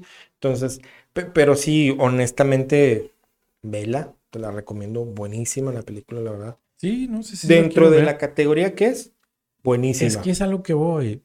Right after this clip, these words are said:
Speaker 2: ¿Por qué quieren empujar una agenda de una minoría que en un sector que no tiene nada que hacer?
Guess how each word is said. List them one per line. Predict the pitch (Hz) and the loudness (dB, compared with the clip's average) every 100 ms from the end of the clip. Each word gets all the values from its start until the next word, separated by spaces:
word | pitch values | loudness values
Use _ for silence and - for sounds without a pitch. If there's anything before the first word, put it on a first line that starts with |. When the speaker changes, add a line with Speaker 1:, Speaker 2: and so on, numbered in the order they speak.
| - | -6
Speaker 2:
¿Por | 147 139 | -4 -4
qué | 170 175 | -8 -10
quieren | - 170 170 170 170 180 _ _ _ _ _ _ _ _ - | -14 -8 -6 -4 -6 -8 _ _ _ _ _ _ _ _ -6
empujar | 135 117 123 - 120 | -4 -4 -6 -4 -4
una | 131 143 | -4 -4
agenda | 143 143 123 101 95 101 _ _ _ _ _ _ _ _ _ _ _ _ | -4 -6 -6 -8 -10 -14 _ _ _ _ _ _ _ _ _ _ _ _
de | 98 92 | -10 -8
una | 95 113 131 | -4 -2 0
minoría | 139 131 117 98 92 120 _ _ _ _ _ _ _ _ _ _ | 0 2 0 0 -4 -14 _ _ _ _ _ _ _ _ _ _
que | 104 98 98 98 95 95 95 - _ - | -6 -2 -2 -2 -2 -4 -6 -10 _ -4
en | 113 110 113 | -2 0 0
un | 120 | 0
sector | 139 139 139 127 | -2 -2 -4 -4
que | 135 | -4
no | 131 | -4
tiene | 131 135 131 | -2 -2 0
nada | 127 127 127 123 | 0 -2 -2 -4
que | 120 | -6
hacer? | - 143 131 | -4 -6 -6